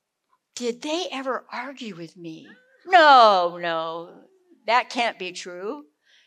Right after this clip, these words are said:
It can't happen. The, and I don't see Jews out killing people today. No, you don't see that today.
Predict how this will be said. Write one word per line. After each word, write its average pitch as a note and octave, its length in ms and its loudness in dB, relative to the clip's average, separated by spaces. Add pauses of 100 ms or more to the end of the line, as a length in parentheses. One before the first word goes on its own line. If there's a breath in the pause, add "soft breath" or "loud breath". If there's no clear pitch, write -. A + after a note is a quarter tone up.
(100)
It A#3+ 220 0
can't D#4+ 340 0
happen. D#4 560 -4 (280 loud breath)
The, B3+ 160 -2 (100)
and C#4 140 2
I D4+ 120 2
don't D4 160 0
see C4 200 -6
Jews A3 300 -8
out F#3+ 200 -2
killing G3+ 340 -8
people F#3+ 320 -14
today. F3+ 420 -8 (180 loud breath)
No, D#3+ 460 -10
you C4 160 -14
don't C4+ 220 -10
see C4 160 -12
that G#3+ 220 -8
today. F3 680 -12